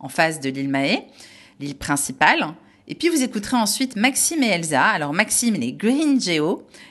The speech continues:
il s'occupe de tout ce qui est environnement, balade dans la nature. Et puis Elsa, elle est prof de yoga. Et tous les deux, ils font un duo de choc.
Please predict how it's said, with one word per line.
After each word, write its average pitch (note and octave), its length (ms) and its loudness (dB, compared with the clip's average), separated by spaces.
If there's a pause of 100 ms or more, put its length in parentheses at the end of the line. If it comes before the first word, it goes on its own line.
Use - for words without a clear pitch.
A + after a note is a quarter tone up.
il D#3+ 60 -8
s'occupe F3 260 -4
de D3+ 80 -2
tout A3 160 -6
ce - 80 -2
qui G3+ 280 0
est F#3+ 140 2
environnement, D#3 760 0
balade D3 360 2
dans C#3 120 0
la C3 100 0
nature. C3 580 0 (640)
Et E4 80 -2
puis - 160 -4
Elsa, A#3 300 6
elle A#3 60 0
est - 40 -2
prof A3+ 240 2
de F3 100 0
yoga. C3 360 -2 (200)
Et C#3+ 100 -8
tous - 120 -6
les F3 100 2
deux, D#3+ 140 0
ils G3+ 140 -2
font - 120 -6
un C3+ 80 2
duo C#3 400 -4 (200)
de D3 100 -12
choc. - 480 0